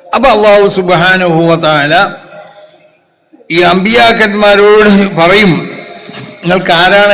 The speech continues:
ഇതിന്റെ സാക്ഷിയുള്ളതെന്ന്?" ചോദിക്കും. അപ്പൊ അമ്പിയാക്കന്മാര് പറയും, "മുഹമ്മദുൻ വ ഉമ്മത്തുഹു, ഇതിന് ഞങ്ങൾക്ക് സാക്ഷി പറയാൻ മുഹമ്മദ് നബിയും മുഹമ്മദ് നബിന്റെ ഉമ്മത്തുമാണ് ഉള്ളതെന്ന്." അപ്പൊ നമ്മൾക്ക് എങ്ങനെ സാക്ഷി പറയാം? അമ്പിയാക്കന്മാർ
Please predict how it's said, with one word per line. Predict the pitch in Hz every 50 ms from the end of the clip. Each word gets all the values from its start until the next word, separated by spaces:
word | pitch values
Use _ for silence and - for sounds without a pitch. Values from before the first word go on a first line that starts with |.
| 196
ഇതിന്റെ | 180 190 196 190 190 175 - 165
സാക്ഷിയുള്ളതെന്ന്?" | 170 180 180 180 190 208 190 190 185 180 175 175 170 180 185 165
ചോദിക്കും. | 139 123 113 - - 120 - - - - - _ _ _ _ _ _ _ _ _ _ _ _ _ _ _ _ _ - -
അപ്പൊ | 233 254 269 262
അമ്പിയാക്കന്മാര് | 240 220 240 247 247 233 233 233 220 202 208 202 208 208 202 196 196 180 175
പറയും, | 165 165 175 175 185 175 147 139 - - - - - - 165
"മുഹമ്മദുൻ | 175 185 175 220 226 208 202 202 190 180 185 175 170 165
വ | 170 170 170 160
ഉമ്മത്തുഹു, | 151 151 151 151 151 - 147 139 123 131 131 131 131 139 131 135 - - - - - _ _ _ _ _ _ _ _ _ -
ഇതിന് | 135 170 220 269 285 277 247
ഞങ്ങൾക്ക് | 214 208 220 247 233 240 277 226 220
സാക്ഷി | 196 190 185 185 220
പറയാൻ | 226 220 208 202 202 208 208 202 185
മുഹമ്മദ് | 175 160 170 190 208 226 240 254 240 220
നബിയും | 196 180 196 220 240 226 202
മുഹമ്മദ് | 190 175 196 214 226 226 220
നബിന്റെ | 202 196 196 190 196 190 175
ഉമ്മത്തുമാണ് | 165 175 175 170 175 180 170 165 151
ഉള്ളതെന്ന്." | 147 143 135 131 127 117 110 - - - -
അപ്പൊ | 156 160 160
നമ്മൾക്ക് | 156 160 175 190 185 190 190
എങ്ങനെ | 180 190 190 170 170
സാക്ഷി | 170 170 165 170 190 185
പറയാം? | 180 180 180 180 180 - - - - - -
അമ്പിയാക്കന്മാർ | 190 196 226 233 226 220 196 208 202 202 202 196 196